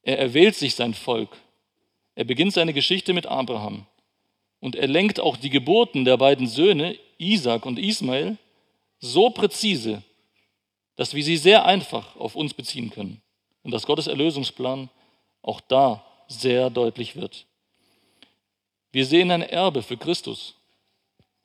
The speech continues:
Und wir sinken staunend und anbetend auf die Knie, wenn wir lesen, dass wir Miterben werden. Völlig fassungslos stehen wir da und können nicht begreifen, was für ein wunderbares Erbe da auf uns wartet.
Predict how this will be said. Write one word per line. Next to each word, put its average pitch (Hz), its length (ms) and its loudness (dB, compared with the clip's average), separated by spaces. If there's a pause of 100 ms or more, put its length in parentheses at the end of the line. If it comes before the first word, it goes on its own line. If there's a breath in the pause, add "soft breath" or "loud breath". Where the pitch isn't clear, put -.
(920)
Und 127 140 -8
wir 139 80 -2
sinken 175 300 0
staunend 180 400 2
und 165 120 -2
anbetend 160 400 0
auf 135 120 -2
die 151 100 -8
Knie, 202 240 0
wenn 151 140 0
wir 143 80 2
lesen, 170 280 6
dass 131 300 -2
wir 208 280 4
Miterben 127 680 0
werden. 104 440 -6 (3750)
Völlig 196 320 2
fassungslos 185 480 2
stehen 156 220 0
wir 139 80 -2
da 165 100 4
und 180 200 0
können 175 200 -2
nicht 208 180 0
begreifen, 160 600 -2
was 190 220 2
für 175 120 0
ein 151 200 -2
wunderbares 165 580 2
Erbe 175 380 0
da 127 80 0
auf 123 180 -2
uns 123 160 -8
wartet. - 480 -6